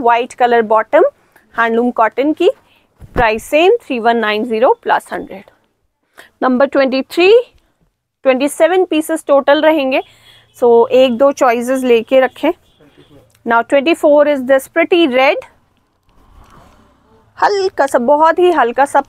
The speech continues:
पिंक, अ, टच है इसमें, but this is red color। And ये रहेगा आपका ब्यूटीफुल सा दुपट्टा, very classy, in grey color, red color borders के साथ। And the color combination also is very beautiful।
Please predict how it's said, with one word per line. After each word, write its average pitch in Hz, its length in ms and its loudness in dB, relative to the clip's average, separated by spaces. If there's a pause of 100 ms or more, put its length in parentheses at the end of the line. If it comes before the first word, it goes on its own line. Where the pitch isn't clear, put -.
पिंक, 285 380 0
अ, 247 380 4 (140)
टच 254 240 -2
है 269 80 2
इसमें, 277 280 -6 (280)
but 226 160 -2
this 262 220 -8
is 240 120 -2
red 233 320 0
color। 214 200 -2 (760)
And - 240 -10
ये 233 120 2
रहेगा 226 360 0
आपका 214 360 -2
ब्यूटीफुल 294 1040 -4
सा 233 160 -2
दुपट्टा, 220 560 -4 (540)
very 240 300 2 (100)
classy, 277 420 0 (540)
in 226 260 -6
grey 254 240 2 (100)
color, 254 240 0
red 233 380 -2
color 233 180 2
borders 208 420 0
के 269 140 -4
साथ। 240 300 0
And 196 360 -6
the 220 160 -6
color 233 220 2 (120)
combination 220 760 -2
also 214 560 -2
is 214 220 -4
very 254 280 0
beautiful। 226 640 -8